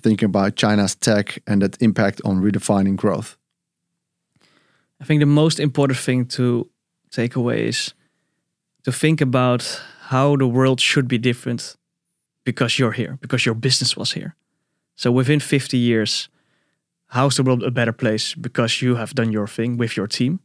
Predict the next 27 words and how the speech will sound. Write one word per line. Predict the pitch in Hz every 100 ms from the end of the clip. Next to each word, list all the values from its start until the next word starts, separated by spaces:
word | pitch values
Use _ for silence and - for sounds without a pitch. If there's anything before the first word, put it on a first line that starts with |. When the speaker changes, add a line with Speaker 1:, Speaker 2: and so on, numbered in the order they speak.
| _ _ _ _ _ _ _ _ _
Speaker 2:
And | 127
also | 131 139
sit | - 143 120
down | 135 156
with | 135 -
your | 101
team, | - 113 113 110
like, | 110 - _ _ _ _ _ _ -
"Okay, | 123 120
what | 110 131 139
can | 139 127
we | 123
do | 117 135 135 123 120 _ _ _ _
tomorrow | - 120 139 131 82 - 151 _ _ -
to | - -
get | 120 -
closer | - 123 123 -
to | 120
that | 104
goal?" | - 107 160 - _ _ _ _ _ _ _ _ _ _ _ _ _
And | 123
you | 131
should | 151
be | 139
really | 135 131
hungry | 120 127 123 - 139 147
because | - 117 110 -